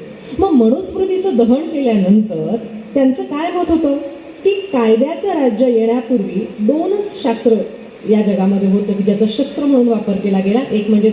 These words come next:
धर्मशास्त्र आणि दुसरं म्हणजे राजा. राजा म्हणेल तसं असं चालत होतं. आणि मग मनुस्मृतीचं दहन केल्यानंतर गीता, बायबल, त्रिपिटक आणि कुराण असे अनेक पर्याय त्यांच्याकडे होते,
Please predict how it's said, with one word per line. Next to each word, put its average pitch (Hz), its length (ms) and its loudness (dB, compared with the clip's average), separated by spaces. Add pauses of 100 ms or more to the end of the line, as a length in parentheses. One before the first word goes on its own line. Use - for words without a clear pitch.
धर्मशास्त्र 208 560 -2
आणि 175 140 -6
दुसरं 185 280 -2
म्हणजे 190 220 4
राजा. 156 280 -2 (580)
राजा 277 380 2
म्हणेल 294 420 0
तसं 262 200 0 (260)
असं 233 160 0
चालत 233 360 0
होतं. 185 240 0 (280)
आणि 320 120 2
मग 427 120 4 (100)
मनुस्मृतीचं 381 840 0
दहन 339 260 -4
केल्यानंतर 190 640 0 (380)
गीता, 180 600 0
बायबल, 190 500 2
त्रिपिटक 233 540 0 (540)
आणि 277 160 2
कुराण 262 800 -2
असे 440 140 2
अनेक 392 220 -2
पर्याय 453 240 4
त्यांच्याकडे 220 460 -2
होते, 196 320 0